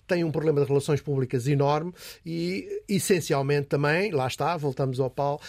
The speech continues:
é a questão de, da demissão, eh, do poder político para criar, eh, regras muito claras e fiscalização, eh, de maneira a que estas, estes novos instrumentos, que vai haver cada vez mais, sejam cada vez mais, eh, possíveis.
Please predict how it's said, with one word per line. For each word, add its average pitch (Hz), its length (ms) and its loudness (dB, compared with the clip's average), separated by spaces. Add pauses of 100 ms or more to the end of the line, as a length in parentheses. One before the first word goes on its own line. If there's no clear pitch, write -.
(200)
é 156 340 0 (100)
a 151 60 -6
questão 139 400 -4 (200)
de, 135 340 -10
da 143 180 -2
demissão, 170 920 0
eh, 160 500 -4
do 143 180 -8
poder 151 300 2
político 165 560 -2
para 180 240 2
criar, 180 340 0
eh, - 720 -12
regras 139 460 2
muito 180 280 2
claras 165 600 -2
e 190 120 0
fiscalização, 185 840 0 (400)
eh, 202 200 -4
de 170 80 -6
maneira 202 360 2
a 202 60 0
que 240 380 -2
estas, 175 460 -6
estes 151 320 -6
novos 160 320 0
instrumentos, 151 560 0
que - 80 -10
vai 170 220 2
haver 160 160 0
cada 147 240 2
vez 139 100 2
mais, 123 320 -6 (240)
sejam 156 300 -2
cada 151 180 -2
vez 151 160 0
mais, 151 480 0
eh, 160 380 -4
possíveis. 131 560 0